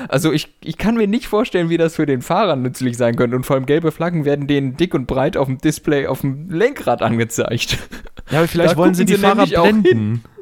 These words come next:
Speaker 2: Vielleicht
Speaker 1: Ach
Speaker 2: wollen sie die
Speaker 1: so.
Speaker 2: Fahrer blenden mit dem gelben, grellen Licht.
Speaker 1: Abblendlicht.
Speaker 2: <laughs> Ja. Ähm, nee, keine Ahnung. Also ich denke auch,
Speaker 1: Abblendlicht? Falsch.
Speaker 2: ich denke
Speaker 1: Äh,
Speaker 2: für
Speaker 1: Fernlicht.
Speaker 2: Ja,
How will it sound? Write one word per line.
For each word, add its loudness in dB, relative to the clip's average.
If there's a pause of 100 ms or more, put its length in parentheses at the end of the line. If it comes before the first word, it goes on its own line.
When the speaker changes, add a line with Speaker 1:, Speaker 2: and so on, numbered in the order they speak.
(100)
Speaker 2:
Vielleicht -2
Speaker 1:
Ach 0
Speaker 2:
wollen 4
sie 0
die 2
Speaker 1:
so. 4
Speaker 2:
Fahrer 4
blenden -2
mit 0
dem 0
gelben, -4
grellen -2
Licht. 0
Speaker 1:
Abblendlicht. 0 (580)
Speaker 2:
<laughs> 0
Ja. 0 (800)
Ähm, 0
nee, 0
keine 0
Ahnung. 0
Also 2 (460)
ich -4
denke 2
auch, 4
Speaker 1:
Abblendlicht? -2
Falsch. -8 (180)
Speaker 2:
ich -6
denke 0
Speaker 1:
Äh, -2
Speaker 2:
für 0
Speaker 1:
Fernlicht. -4 (1500)
Speaker 2:
Ja, 0